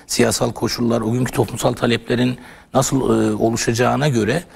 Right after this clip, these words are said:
iki bin yirmi üçte bunun gündeme gelmesi söz konusu olabilir. Cumhuriyet'in yüzüncü yılı, e,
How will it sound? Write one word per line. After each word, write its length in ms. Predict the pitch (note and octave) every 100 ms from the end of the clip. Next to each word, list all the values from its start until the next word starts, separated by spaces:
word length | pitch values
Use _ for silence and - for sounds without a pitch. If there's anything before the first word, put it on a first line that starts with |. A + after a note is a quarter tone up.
| - - -
iki 200 | - B2
bin 120 | C3
yirmi 280 | B2 A#2+ A#2
üçte 240 | - A#2+
bunun 220 | A2+ A#2+
gündeme 360 | A2 A2+ A2+ A2+
gelmesi 340 | A2 F#2+ F#2
söz 220 | - B2+ -
konusu 320 | G2 - F3
olabilir. 440 | F3+ E3 A2+ - _ - _
Cumhuriyet'in 400 | A#2 A#2 A#2+ C3+
yüzüncü 440 | B2+ A#2 A#2 A2+
yılı, 340 | A2+ F#2+ G#2 - _ - _ _ -
e, 280 | G#2+ G#2 G2+